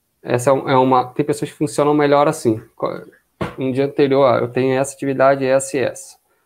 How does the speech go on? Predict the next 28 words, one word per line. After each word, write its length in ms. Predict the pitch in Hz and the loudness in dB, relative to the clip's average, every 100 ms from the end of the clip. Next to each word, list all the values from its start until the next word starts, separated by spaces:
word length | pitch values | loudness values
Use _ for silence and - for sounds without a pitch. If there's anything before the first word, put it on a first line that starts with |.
| _ _ | _ _
Aí, 360 | 123 127 143 180 | 4 6 6 6
no, 180 | 160 | 4
no 260 | 143 - 135 | 2 -4 -4
dia 200 | 135 175 | -2 -2
que 80 | 151 | -2
vai 100 | 143 | -8
fazer 260 | 139 131 | -8 -10
as 80 | 127 | -10
atividades, 600 | 127 123 127 123 143 147 | -12 -12 -8 0 2 2
ela 160 | 131 123 | 2 2
vai 160 | 127 135 | 0 0
fazendo 400 | 156 135 131 143 | -2 -2 -2 -2
as 80 | |
atividades 680 | 143 131 135 131 120 123 147 | -2 -4 -6 -2 2 2 2
e 40 | 151 | 0
vai 140 | 147 | 2
dando 180 | 147 160 | 0 -2
check. 260 | - - _ _ - | -4 -8 _ _ -20
Tch, 140 | - - | -20 -20
tch, 140 | - - | -20 -14
opa, 280 | 135 - | -14 -12
fiz, 280 | 135 139 143 | -10 -8 -10
fiz, 360 | - 147 156 - | -6 -4 -4 -6
fiz 180 | 160 143 | -6 -6
isso. 380 | - - - _ _ _ _ _ _ _ _ _ _ _ _ _ _ _ - | -8 -18 -20 _ _ _ _ _ _ _ _ _ _ _ _ _ _ _ 0
Ou, 600 | 156 165 175 226 302 - _ _ _ 233 - _ _ _ _ _ _ _ _ 233 233 _ _ _ _ _ _ _ | 4 6 6 4 -2 -10 _ _ _ -20 -20 _ _ _ _ _ _ _ _ -20 -20 _ _ _ _ _ _ _
no 260 | - 147 180 | -6 -2 -2
dia, 600 | 135 139 156 170 202 | -4 -6 -2 0 -2